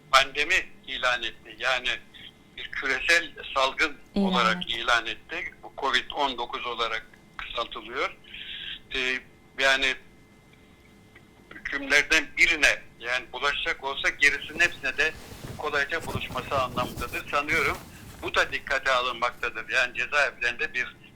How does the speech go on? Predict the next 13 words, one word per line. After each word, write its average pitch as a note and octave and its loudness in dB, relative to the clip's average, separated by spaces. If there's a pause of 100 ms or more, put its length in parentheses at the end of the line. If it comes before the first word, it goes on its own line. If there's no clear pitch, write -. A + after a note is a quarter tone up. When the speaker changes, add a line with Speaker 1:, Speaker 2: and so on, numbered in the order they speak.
(120)
Speaker 1:
rahatlık, C3+ 4 (100)
e, C3 -12 (500)
hiç - -4
olmasa, B2 -2 (1000)
e, C3 -4
hükümlü B2 -2
ve B2+ 4
tukarın C3 0
böyle B2+ 4
birbirine B2+ 4 (840)
değecek C3 4
kadar D3 0
yakın C3+ -4